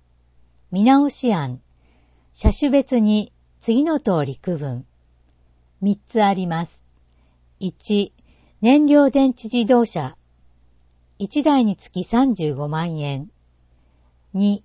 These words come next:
超小型電気自動車を除く電気自動車、プラグインハイブリッド自動車、一台につき十五万円。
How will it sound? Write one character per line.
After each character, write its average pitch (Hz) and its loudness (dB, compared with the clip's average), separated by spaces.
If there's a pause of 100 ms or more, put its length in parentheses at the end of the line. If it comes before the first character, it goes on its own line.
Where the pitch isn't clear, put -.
(680)
超 302 4
小 185 0
型 196 0
電 214 2
気 247 -2
自 233 -2
動 233 4
車 151 -6
を 151 -6
除 156 -4
く 165 -8 (380)
電 254 4
気 262 -2
自 233 0
動 214 2
車、 143 -6 (760)
プ 220 -2
ラ 262 6
グ 277 2
イ 277 4
ン 247 0
ハ 254 2
イ 247 4
ブ 247 2
リ 233 2
ッ - -20
ド 208 -2
自 196 -2
動 208 2
車、 135 -8 (880)
一 262 -2
台 277 4
に 202 0
つ - -20
き 170 -6
十 202 4
五 233 4
万 208 0
円。 135 -8